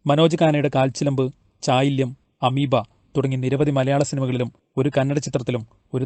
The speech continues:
തമിഴ് ചിത്രത്തിലും അഭിനയിച്ചു. ഒരു വർഷം മുൻപ് അവനോവിലോനയിലെ അഭിനയത്തിന് മികച്ച സ്വഭാവ നടനായി തിരഞ്ഞെടുക്കപ്പെടുമെന്ന് അവസാന നിമിഷം വരെ പറയപ്പെട്ടിരുന്നുവെങ്കിലും കപ്പിനും ചുണ്ടിലുമിടയിൽ വെച്ച് ആ പുരസ്കാരം നഷ്ടമായി. പക്ഷേ ഇക്കുറി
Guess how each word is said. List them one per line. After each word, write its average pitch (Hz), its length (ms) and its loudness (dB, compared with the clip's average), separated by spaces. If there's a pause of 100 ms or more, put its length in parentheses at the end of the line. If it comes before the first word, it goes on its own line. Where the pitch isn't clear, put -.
തമിഴ് 131 240 2
ചിത്രത്തിലും 113 360 -6 (280)
അഭിനയിച്ചു. 117 340 -6 (400)
ഒരു 156 160 8
വർഷം 175 220 2
മുൻപ് 160 180 4 (300)
അവനോവിലോനയിലെ 147 720 2
അഭിനയത്തിന് 127 400 -2 (380)
മികച്ച 139 240 2 (100)
സ്വഭാവ 147 320 4 (100)
നടനായി 139 280 0 (120)
തിരഞ്ഞെടുക്കപ്പെടുമെന്ന് 135 720 -2 (240)
അവസാന 147 460 2
നിമിഷം 135 260 -4
വരെ 127 160 -2
പറയപ്പെട്ടിരുന്നുവെങ്കിലും 123 760 -2 (360)
കപ്പിനും 143 420 -2
ചുണ്ടിലുമിടയിൽ 127 560 -2
വെച്ച് 113 180 -4 (280)
ആ 123 40 0
പുരസ്കാരം 117 520 -4 (200)
നഷ്ടമായി. 117 380 -6 (400)
പക്ഷേ 135 240 0
ഇക്കുറി 127 260 2